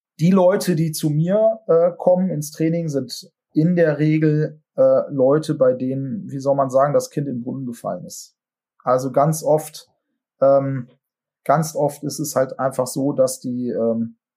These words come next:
ja, d-, dass, ähm, beispielsweise der Hund einen Beißvorfall hatte, häufig auch einen innerfamiliären Beißvorfall. Ähm, häufig ist es so, dass die Hunde,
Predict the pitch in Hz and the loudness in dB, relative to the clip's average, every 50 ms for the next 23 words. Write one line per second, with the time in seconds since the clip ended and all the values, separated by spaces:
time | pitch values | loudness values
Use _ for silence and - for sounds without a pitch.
0 | _ _ _ _ - 117 113 120 117 - - _ _ - 131 123 117 110 117 - | _ _ _ _ -2 0 0 0 0 -2 -10 _ _ -10 -10 -10 -10 -8 -4 -4
1 | 123 117 - - - - - - 113 113 113 110 107 107 95 - - - - 123 | -4 -4 -4 -8 -14 -14 -10 -6 -4 -4 -2 -4 -4 -6 -10 -14 -12 -4 0 2
2 | 135 143 147 - 165 151 - - 139 139 135 139 139 123 139 135 135 117 123 135 | 2 2 2 -2 -6 -6 0 2 2 2 2 0 -2 -2 -2 -4 0 0 2 2
3 | 151 151 - 180 180 165 - 165 160 156 165 160 160 185 180 156 135 139 147 147 | 2 2 2 0 0 2 0 0 2 2 0 0 -2 -2 0 0 0 0 -2 -4
4 | 156 - 143 127 127 - 135 127 139 160 165 156 - 165 156 151 151 147 151 147 | -6 -4 -4 -4 -4 -4 -4 -2 0 0 0 0 -2 -4 -4 -2 -2 -2 -2 -2
5 | 147 143 143 143 151 147 - 151 147 - - 147 147 151 151 147 - _ _ _ | 0 0 0 0 0 0 -2 -2 -2 -2 -2 -2 -2 -2 -4 -6 -12 _ _ _
6 | _ _ _ _ _ _ - 135 131 135 139 139 131 135 135 131 123 123 - _ | _ _ _ _ _ _ -2 2 4 4 4 4 2 0 -4 -6 -8 -10 -12 _
7 | _ _ _ _ _ _ _ _ _ _ _ _ _ _ - - 156 160 170 165 | _ _ _ _ _ _ _ _ _ _ _ _ _ _ 0 2 4 4 4 2
8 | - 160 - 160 156 147 151 147 - 151 147 143 143 - - - 147 131 139 147 | -2 -4 -2 -2 -2 -2 -4 -6 -4 -2 0 0 0 -2 -2 -6 -6 -6 -4 -4
9 | 143 143 143 139 143 139 139 139 135 139 | -4 -2 0 0 2 2 2 2 0 0